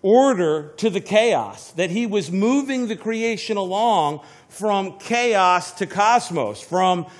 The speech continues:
disorder to order, from, uh, just, uh,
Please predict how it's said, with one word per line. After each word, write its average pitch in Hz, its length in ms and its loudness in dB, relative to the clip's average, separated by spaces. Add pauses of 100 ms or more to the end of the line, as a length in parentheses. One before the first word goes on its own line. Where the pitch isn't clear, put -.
(200)
disorder 220 680 2
to 196 220 -6
order, 190 640 4 (260)
from, 190 580 -2 (200)
uh, 165 400 2
just, 180 420 -2 (400)
uh, 151 240 -6